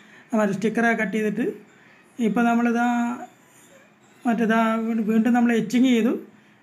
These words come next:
etching ചെയ്ത് എടുത്തിട്ടുണ്ട്. ഏഹ്, പിന്നെ ഇതിൻ്റെ നടുവിലത്തെ glass നമുക്കതിൽ, ഏഹ്, ചെറുതായിട്ടൊരു ടൈറ്റ് ഉണ്ട്, ഈ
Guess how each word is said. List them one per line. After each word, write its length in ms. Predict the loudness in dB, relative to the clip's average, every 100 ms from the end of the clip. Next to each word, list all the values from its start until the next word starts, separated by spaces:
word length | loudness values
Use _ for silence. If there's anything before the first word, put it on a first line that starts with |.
| -4 -2
etching 260 | 0 0 2
ചെയ്ത് 120 | 0 -2
എടുത്തിട്ടുണ്ട്. 420 | -2 0 2 2 0 -6 -10 -4
ഏഹ്, 240 | 0 0 0
പിന്നെ 220 | 0 0 2 2
ഇതിൻ്റെ 260 | 2 4 0 -4 -20 -20 -10 -2
നടുവിലത്തെ 340 | 2 2 0 0
glass 260 | 0 0 2 0
നമുക്കതിൽ, 420 | 0 0 -2 0 -2 -4 -8 -18 _ -4
ഏഹ്, 220 | 0 0 0
ചെറുതായിട്ടൊരു 500 | -2 0 0 -2 -4 -2
ടൈറ്റ് 320 | 0 0 0
ഉണ്ട്, 100 | 0
ഈ 20 | 0